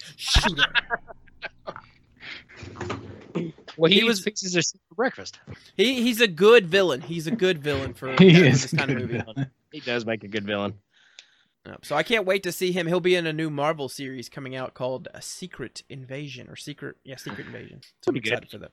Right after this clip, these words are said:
Speaker 3: Is he gonna be a good guy or bad guy? 'Cause if he's a
Speaker 2: We
Speaker 3: good
Speaker 2: don't
Speaker 3: guy,
Speaker 2: know. We don't know. He won't
Speaker 3: Right.
Speaker 2: say, and people think he's gonna be a bad guy because he's always a bad guy.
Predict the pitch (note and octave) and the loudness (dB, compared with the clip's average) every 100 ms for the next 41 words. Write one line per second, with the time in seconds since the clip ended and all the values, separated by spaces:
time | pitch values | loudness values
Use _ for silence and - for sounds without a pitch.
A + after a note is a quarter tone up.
0 | - - - E3+ F#3+ F#3+ E3 C#3 G3+ A3 | -12 -4 0 0 -2 2 2 2 2 4
1 | G#3 C3 D3+ A2+ G2+ G2 A2+ D#3 A3 D#3+ | 6 6 4 2 -2 -4 -4 -2 -2 6
2 | G3 A3 B3+ D#4 A3+ D3+ E3 G#3 A3 A#3 | 8 10 10 10 8 4 4 4 6 6
3 | D4 C4 F#3 G3 G#3 G#3 B3 C4 B3 G3+ | 8 8 6 0 0 0 2 6 6 6
4 | - E3+ - G3 G3 G3 - C#4 C4+ G3+ | 2 -4 -6 -6 0 -2 0 -4 -2 -4
5 | E3+ F3 E3+ G3 G#3 A#3+ G#3 D#3 C3+ C#3 | -2 -2 -2 -2 2 2 2 -2 -2 -8
6 | D3 D3+ F3+ F3+ D#3 C3 C3 - D2+ | -10 -6 -2 0 -2 -4 -8 -8 -14